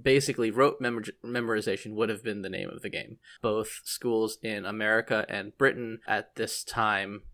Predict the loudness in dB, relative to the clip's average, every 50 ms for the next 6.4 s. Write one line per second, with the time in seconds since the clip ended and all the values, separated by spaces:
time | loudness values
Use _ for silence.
0 | -18 _ -6 -4 -2 -2 -2 -4 -6 -10 -4 -2 -2 -2 -2 -2 2 4 4 6
1 | 4 4 0 -2 -6 -6 _ -2 -2 -2 -4 -6 -12 -14 -8 -4 -4 -4 -4 -4
2 | -6 -6 -2 0 0 0 0 -2 -4 -4 -6 -8 -6 -2 0 2 2 2 2 2
3 | 2 4 4 4 4 2 2 0 0 -4 -4 -6 -8 -8 -8 -8 -8 -10 -4 0
4 | 2 2 4 4 2 0 -2 -6 -10 -20 _ _ -4 -4 -2 -2 -4 -4 -4 0
5 | 0 0 0 0 -2 -2 -2 -2 -2 -2 -4 -6 -8 _ _ _ _ _ _ 0
6 | 0 0 0 0 -2 -2 -6